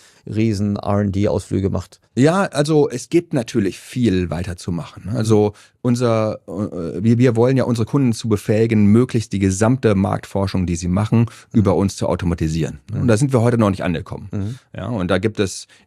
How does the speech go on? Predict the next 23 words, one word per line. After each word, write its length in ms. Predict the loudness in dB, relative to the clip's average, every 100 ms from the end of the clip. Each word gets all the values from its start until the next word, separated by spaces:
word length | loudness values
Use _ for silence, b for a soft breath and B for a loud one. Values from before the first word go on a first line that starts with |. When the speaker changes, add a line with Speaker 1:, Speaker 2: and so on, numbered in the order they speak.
| 0
Speaker 2:
äh, 220 | 2 2
du 60 | -2
kannst 200 | -6 -6
dir 80 |
vorstellen, 460 | -4 -6 -4 -4 -2
großes 260 | 0 -2 -2
Thema 240 | -4 -2
A 320 | -4 -6 -8
I, 80 | -10 -14 -8
Speaker 1:
Mhm. 200 | -8 -2
Speaker 2:
ne, 160 | -2
ist 180 | -2 -6
für 160 | -2 0
uns, 520 | 2 2 0 -4 -10
äh, 300 | -6 -4 -6 -6
absolutes 920 | -8 -8 -4 0 0 0 -4 -6 -10
Fuel, 680 | -16 -4 2 4 4 0 -4 -12 -4
sagen 260 | -2 -2 -4
wir 100 | -6
Speaker 1:
Na 80 |
Speaker 2:
mal, 40 | -6
Speaker 1:
klar, 160 | -4
Speaker 2:
ne? 160 | -4